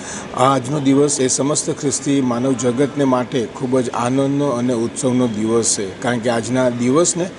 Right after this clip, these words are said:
અમે પ્રભુ ઈસુ ખ્રિસ્તના જન્મને એટલે નાતાલ તરીકે ઉજવીએ છીએ અને પ્રભુ ઈસુ ખ્રિસ્તના જન્મને હર્ષોલ્લાસથી સમસ્ત ખ્રિસ્તી શ્રદ્ધાળુઓ, અનુયાયીઓ ઉજવે છે.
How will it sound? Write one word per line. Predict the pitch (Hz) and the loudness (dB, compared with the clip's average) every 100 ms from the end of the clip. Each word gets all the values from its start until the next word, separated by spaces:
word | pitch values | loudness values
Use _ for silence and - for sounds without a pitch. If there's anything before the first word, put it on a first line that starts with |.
| - - - - | -14 -16 -14 -2
અમે | 131 139 139 - | 2 2 2 -2
પ્રભુ | 131 131 | -2 0
ઈસુ | 143 156 143 | 0 -2 -4
ખ્રિસ્તના | 147 143 147 131 | -4 -4 -2 -2
જન્મને | 117 117 147 170 151 113 | -2 -2 0 2 0 0
એટલે | 110 117 | 0 0
નાતાલ | 123 123 143 131 | 0 0 0 0
તરીકે | 117 117 123 131 | 0 -2 -2 0
ઉજવીએ | 117 117 110 117 117 117 110 | 0 0 0 0 2 2 0
છીએ | 110 - 117 104 92 - - - | -2 -4 0 0 -2 -6 -14 -8
અને | 117 117 | -2 -2
પ્રભુ | - 123 135 | 0 2 2
ઈસુ | - 127 | 2 -2
ખ્રિસ્તના | 139 139 131 107 | -2 0 0 0
જન્મને | 120 143 139 139 135 | -2 0 2 2 0
હર્ષોલ્લાસથી | 120 127 - 135 120 139 143 135 110 | -2 -2 0 0 2 0 0 -2 -4
સમસ્ત | - 160 156 156 143 | -2 -2 -2 -4 -2
ખ્રિસ્તી | 131 - | -4 -2
શ્રદ્ધાળુઓ, | 139 135 107 131 127 123 123 | -2 -2 -2 2 4 4 4
અનુયાયીઓ | 117 127 131 123 127 | 2 2 2 2 2
ઉજવે | 120 107 135 143 | 0 0 2 2
છે. | 139 | 0